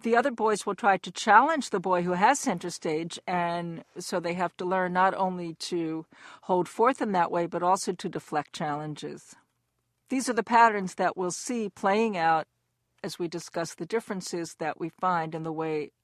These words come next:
adult women and men use language in their lives. As a result, boys and girls, and then we carry this into our adult lives, tend to have different sensitivities. Girls will punish another girl by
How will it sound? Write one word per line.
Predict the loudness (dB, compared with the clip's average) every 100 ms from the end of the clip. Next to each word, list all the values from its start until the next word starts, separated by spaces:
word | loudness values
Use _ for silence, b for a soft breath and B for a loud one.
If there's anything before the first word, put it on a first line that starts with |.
| -12
adult | -6 0 0 0
women | -6 -6 -8
and | -8
men | -8 -10 -12
use | -12 -12
language | -10 -10 -12 -12
in |
their | -12 -10
lives. | -8 -10 -12 -18 -20 _ _ _ 4
As | 4 6
a | 4
result, | 2 8 10 10 6 -4 _ _ _ _ _ _ _ -4
boys | 4 4 4
and | -4
girls, | 0 2 2 0
and | -4 -2
then | -2 -2 -6
we | -8
carry | -2 0 2
this | 0 -4 -6
into | -8 -4
our | -2
adult | -2 -2 -4 0
lives, | 0 0 -2 -8
tend | -6 -6 -4
to | -4
have | -2 -2 -2
different | -6 -6 -8
sensitivities. | -6 -8 -10 -10 -8 -8 -8 -12 -14 -20 _ _ _ _ _ _ B B B B B B B
Girls | 4 4 4
will | -2
punish | -2 2 2 2 0
another | 0 0 0
girl | -2 2 4
by | 4 4 4